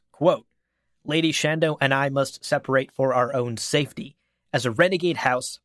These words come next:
all our family members and supporters will be hunted by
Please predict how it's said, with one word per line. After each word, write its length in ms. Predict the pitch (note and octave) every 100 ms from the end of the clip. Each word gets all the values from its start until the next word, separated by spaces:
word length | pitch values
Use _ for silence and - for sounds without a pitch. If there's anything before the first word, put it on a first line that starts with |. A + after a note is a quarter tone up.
| -
all 260 | D#3 D#3+ D3
our 220 | C#3+ C#3
family 340 | - B2+ B2+
members 340 | B2 A#2+ B2 A#2+ -
and 140 | F3+
supporters 600 | - D#3 C#3 B2 A#2+ A#2 _ _ -
will 180 | D#3 D#3
be 120 | D3+
hunted 500 | - C3+ B2+ C3 A#2 _
by 320 | A#2+ A2+ A2+